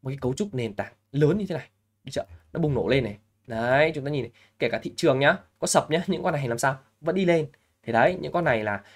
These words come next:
những con mà chúng ta có thể chú ý được ở những cái thời điểm mà ví dụ thị trường nó rũ thêm, đúng không? Ví dụ trong cái kịch bản hai là thị trường nó rũ thêm, những con này nó rũ ấy. Đấy, chúng ta hoàn toàn có thể bắt những cái con mà nó ở kênh trên nó khỏe như thế này nhá. Con này thì gọi là hơi bó cung. Chúng ta nhìn thấy thanh khoản của nó kiểu nó cứ ngang ngang nhau,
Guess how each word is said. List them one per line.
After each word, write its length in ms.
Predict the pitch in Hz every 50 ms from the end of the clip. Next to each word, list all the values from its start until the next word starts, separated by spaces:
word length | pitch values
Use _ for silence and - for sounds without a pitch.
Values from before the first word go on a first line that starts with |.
| _ -
những 160 | - 143 156 151
con 160 | 151 147 139
mà 80 | 117
chúng 140 | - - 120
ta 100 | - 135
có 140 | 135 - 165
thể 120 | - 123
chú 180 | - - - 117
ý 120 | 120 160
được 240 | 175 185 160 - - -
ở 100 | 110 117
những 140 | 113 -
cái 80 | - 190
thời 120 | 196 160
điểm 220 | 143 127 101 - 101
mà 100 | 98 98
ví 100 | 113 139
dụ 180 | 180 226 - - -
thị 100 | 147 -
trường 200 | - - 143 127
nó 80 | 127
rũ 200 | 151 208 202 226 226
thêm, 220 | 262 240 226 233 226
đúng 100 | 175 185
không? 140 | 208 220 - _ _ - - _ _ -
Ví 80 | 175
dụ 140 | 202 220 -
trong 160 | - 208 190
cái 80 | 190 185
kịch 160 | 185 175 - -
bản 140 | 113 - -
hai 320 | - 233 214 180 180 - -
là 100 | - 117 117
thị 100 | 143 -
trường 140 | - 139 131
nó 40 |
rũ 140 | 135 180 208 226
thêm, 200 | 240 202 185 185
những 100 | 190 -
con 100 | 202 165
này 100 | 135 117
nó 80 | 120
rũ 160 | 139 190 180
ấy. 100 | - - - _ _ _ _ _ _ _ _ _ _ -
Đấy, 140 | 127 127 -
chúng 120 | - 180 175
ta 100 | 180 170
hoàn 180 | 165 143 120
toàn 100 | 113 110
có 60 | 135
thể 160 | - 117 - - _ -
bắt 220 | 117 147 226 -
những 140 | 147 143 -
cái 100 | - 175 -
con 160 | 165 156 131
mà 60 | 113
nó 200 | 107 104 117 - -
ở 140 | 135 123 113
kênh 140 | - 139 143
trên 180 | 139 156 143 135
nó 60 | 143
khỏe 240 | 139 - 143 - -
như 120 | - 123 139
thế 120 | - 151
này 180 | 151 120 - - _ _ _ _ _ -
nhá. 140 | - 135 143
Con 160 | 143 - 160
này 100 | 143 123
thì 120 | 117 117
gọi 180 | 113 117 113 69
là 160 | 110 107 - -
hơi 140 | - 151 156
bó 100 | 147 143
cung. 240 | 143 - 170 156 135 - _ _ _ _ _
Chúng 100 | - 135
ta 60 | 151
nhìn 160 | 156 156 135
thấy 80 | 120 -
thanh 140 | - 170 156
khoản 200 | 156 135 110 98
của 60 | -
nó 180 | 110 101 98 117 131
kiểu 140 | 123 101 98
nó 100 | 92 92 -
cứ 100 | 170 170 175 - - - -
ngang 220 | 156 151 151 151
ngang 180 | 147 147 147 147
nhau, 260 | 143 139 131 135